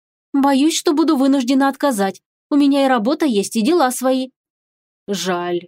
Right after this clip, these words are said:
очень жаль, ничуть не опечалился он. Но двери моего сада всегда открыты для вас.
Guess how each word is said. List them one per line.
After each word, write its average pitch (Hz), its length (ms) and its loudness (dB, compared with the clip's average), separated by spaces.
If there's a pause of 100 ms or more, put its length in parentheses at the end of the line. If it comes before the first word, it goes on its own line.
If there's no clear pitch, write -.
(140)
очень 247 580 -2
жаль, 185 480 -4 (300)
ничуть 233 360 -2
не 202 100 0
опечалился 202 640 -2
он. 180 200 -4 (480)
Но 208 160 0
двери 190 320 0
моего 190 360 0
сада 220 420 -2
всегда 240 440 -2
открыты 262 420 -2
для 180 220 -2
вас. 190 300 -8